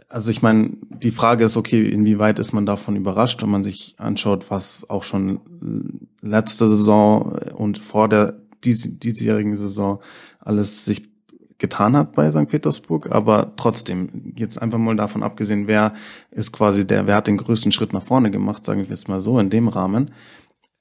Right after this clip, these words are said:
kann man nicht sagen, Bayern vor Sankt Petersburg, weil Sankt Petersburg war letzte Saison auf dem letzten Platz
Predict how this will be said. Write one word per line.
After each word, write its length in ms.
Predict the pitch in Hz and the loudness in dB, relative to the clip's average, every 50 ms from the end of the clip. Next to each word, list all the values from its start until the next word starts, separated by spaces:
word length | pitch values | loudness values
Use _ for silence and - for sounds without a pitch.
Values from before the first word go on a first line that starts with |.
| _ _ _ - | _ _ _ -4
kann 160 | - - 120 | 0 2 4
man 180 | 120 120 120 117 | 6 6 6 6
nicht 240 | 120 120 120 120 120 - - | 6 4 4 0 -4 -8 -8
sagen, 420 | 113 110 107 110 107 110 110 107 | -4 0 2 2 4 4 4 4
Bayern 480 | 98 104 104 110 113 117 113 - - - - - - | 4 4 4 4 4 2 0 -2 -4 -8 -12 -20 -20
vor 520 | - - - 110 107 107 107 107 104 107 | -16 -6 0 2 4 6 6 4 4 2
Sankt 220 | 110 110 104 101 - | 0 -2 -2 0 0
Petersburg, 640 | 147 135 - 104 - - - - - - - - - - | 0 0 0 -2 -6 -6 -10 -12 -12 -12 -14 -18 -8 -4
weil 260 | 101 101 98 101 98 | 0 2 2 2 2
Sankt 240 | 98 101 98 95 - | 0 -2 -2 -4 -4
Petersburg 540 | 113 110 127 123 - - 127 120 120 113 | -4 -4 -4 -4 -4 -4 -4 -4 -4 -2
war 100 | 107 104 | 0 2
letzte 300 | 104 104 110 107 - 107 | 2 2 2 2 0 -2
Saison 220 | 104 98 98 101 98 | -4 -4 -4 -2 -2
auf 120 | 98 101 | -4 -2
dem 140 | - 98 95 | -2 -2 0
letzten 400 | 98 117 160 - - - 101 98 | 2 2 2 0 0 -2 -2 -2
Platz 420 | - - 95 101 - - - - | -2 -2 -4 -4 -4 -8 -14 -18